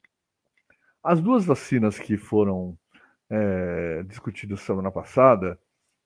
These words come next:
a Sputnik, é, da Federação Russa, e a Covaxin, é, da Índia, é, ainda geram dúvidas pra Anvisa. Então,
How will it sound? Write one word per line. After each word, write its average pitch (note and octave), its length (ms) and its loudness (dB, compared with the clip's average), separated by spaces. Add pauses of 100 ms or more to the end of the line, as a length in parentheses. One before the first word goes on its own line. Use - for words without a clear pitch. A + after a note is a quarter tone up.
(140)
a G#2+ 440 -4
Sputnik, G#2 1160 -4
é, G2+ 240 -4
da G#2 180 -4
Federação G#2+ 500 -4
Russa, G2 480 -6
e G2+ 100 -2
a G2 60 -4
Covaxin, G2+ 720 -4 (420)
é, G#2 120 -4
da G2+ 200 0
Índia, G#2 460 -2 (540)
é, B2 320 0 (260)
ainda F#3+ 720 4
geram D#3+ 400 4
dúvidas E3 580 4 (440)
pra D3 160 4
Anvisa. G#2 560 0 (840)
Então, B2 540 4